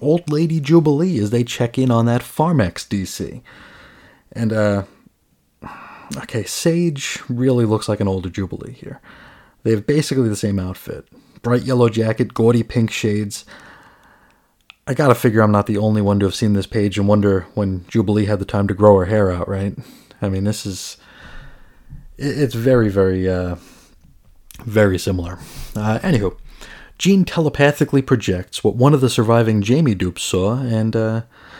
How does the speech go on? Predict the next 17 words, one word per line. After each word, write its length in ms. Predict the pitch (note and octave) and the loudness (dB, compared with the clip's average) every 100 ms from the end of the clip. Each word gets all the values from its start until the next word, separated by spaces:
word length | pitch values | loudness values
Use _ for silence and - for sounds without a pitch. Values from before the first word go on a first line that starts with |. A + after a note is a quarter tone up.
| - - - - _ _ | -20 -20 -20 -20 _ _
well, 200 | C3+ G#3 | 0 0
it's 100 | F#3 | -2
pretty 220 | - G3 | 4 4
hard 260 | F3+ F3+ F#3 | 6 4 4
to 60 | D#3 | 0
s-, 300 | - - - | -2 -10 -10
to 120 | - C#3+ | -4 -2
see 180 | - | 2
exactly 460 | F3+ A#2 C3+ C3+ C3 | 0 4 4 6 4
what 140 | A#2+ | 4
we're 100 | A2+ | 2
supposed 300 | A#2 - C3+ | 2 2 2
to 40 | - | 2
be 60 | |
seeing 380 | A#2+ - A#3 C3+ | -4 0 0 2
here. 340 | G#2 F2 F2+ F#2 | 0 -2 -4 -6
Um, 380 | F#2 F#2 F#2+ | -4 -4 -6